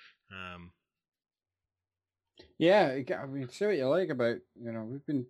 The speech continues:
Speaker 2: criticising of, uh, Gutierrez a, f-, a few times, but he's definitely coming into his own. Roman in, in eleventh there. I think the, um,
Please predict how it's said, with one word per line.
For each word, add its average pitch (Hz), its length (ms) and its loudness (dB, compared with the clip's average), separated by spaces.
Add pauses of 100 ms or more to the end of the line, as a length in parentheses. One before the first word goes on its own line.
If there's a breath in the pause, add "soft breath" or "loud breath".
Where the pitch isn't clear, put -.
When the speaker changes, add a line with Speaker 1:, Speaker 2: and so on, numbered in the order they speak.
(880)
Speaker 2:
criticising 135 720 0
of, 107 260 -6
uh, 104 200 0
Gutierrez 104 580 0
a, 104 40 -6
f-, - 180 -16
a 107 40 -10
few 117 180 -4
times, 117 360 -2
but 110 160 -4
he's 107 100 -2
definitely 147 540 0
coming 123 300 -2
into 113 200 0
his 98 160 0
own. 120 220 0 (580 loud breath)
Roman 160 420 6
in, 143 240 6
in 139 220 2
eleventh 131 480 2
there. 127 160 2
I 123 80 2
think 185 340 -4
the, 151 260 0
um, 123 400 2